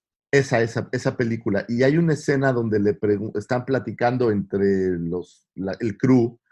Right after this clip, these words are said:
que en el mundo mil-, en el mundo nuclear, como es la guerra, ¿no? Y este güey les dice, refiriendo a otro autor,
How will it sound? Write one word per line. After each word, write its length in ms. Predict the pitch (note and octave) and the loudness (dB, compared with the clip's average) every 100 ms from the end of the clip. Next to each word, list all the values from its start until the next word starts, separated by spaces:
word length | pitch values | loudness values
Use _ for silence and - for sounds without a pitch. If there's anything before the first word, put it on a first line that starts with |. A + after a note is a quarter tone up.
| _ _ _ _ - | _ _ _ _ -2
que 640 | A2 G#2+ G#2 G#2 G#2 G2+ | 0 2 2 2 2 2
en 100 | G#2 | 2
el 120 | A2 | 0
mundo 280 | A#2+ C#3 D3 | 0 4 4
mil-, 300 | C#3 B2 - | 4 2 -2
en 100 | A2+ A#2+ | -4 -2
el 60 | A#2+ | 0
mundo 380 | C3 D3+ D#3+ D#3+ | 0 4 6 6
nuclear, 960 | C3 B2+ - A#2+ A2+ A#2 A2 A2+ A2+ | 4 2 2 4 4 4 2 0 -4
como 200 | A#2 G#2+ | -4 -2
es 80 | G#2 | -2
la 100 | A2 | -2
guerra, 240 | C3+ C#3 G#2 | -2 -2 -4
¿no? 240 | B2 - | -6 -6
Y 160 | G#2 G#2 | -4 -2
este 220 | A2+ - | -2 -2
güey 200 | B2 B2+ | 0 2
les 180 | B2 A2 | 0 0
dice, 400 | A#2+ A2+ A#2+ - _ | -2 -2 -2 -4 _
refiriendo 580 | G#2 A2 A#2 A2+ A#2+ A2+ | -4 -4 -2 0 0 2
a 60 | G#2+ | 0
otro 200 | G#2+ B2+ | 2 2
autor, 400 | B2 C#3 C3 | 4 4 2